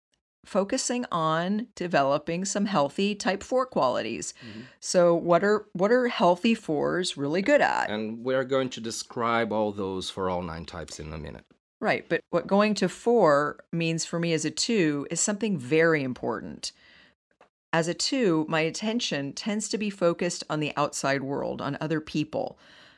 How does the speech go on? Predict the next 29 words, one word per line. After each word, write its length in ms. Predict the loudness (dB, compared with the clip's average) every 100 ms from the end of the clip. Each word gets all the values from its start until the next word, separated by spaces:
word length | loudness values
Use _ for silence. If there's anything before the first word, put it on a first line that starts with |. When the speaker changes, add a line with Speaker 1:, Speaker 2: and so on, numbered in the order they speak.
| _
Speaker 1:
And 380 | 0 2 2 0
one 200 | 0 0
of 60 | 2
the 100 | 2
things 320 | 0 0 2
I 120 | 2
need 200 | 0 -2
to 100 | -2
develop 680 | -2 0 2 4 4 2 -2 -2
is 520 | 0 2 0 -2 -6 -6
a 100 | -6
more 240 | -2 -2 -2
internal 440 | -2 -2 0 0
focus 580 | -2 -6 -4 -8 -6 -8 -12 -20 _
to 120 | -6
balance 560 | 0 4 4 4 0 -2
out 420 | -2 2 0 0
my 180 | 0 0
attention 680 | 0 -2 -6 -4 -4 -4 -4
on 180 | -6 -4
other 260 | -2 0 -2
people, 480 | -2 -4 0 2 2
what 120 | 0
other 200 | -2 -2
people 360 | -4 -4 -2
are 100 | -2
needing 340 | -2 -2 -2 -2
and 120 | -4
feeling, 540 | -2 0 0 0 -2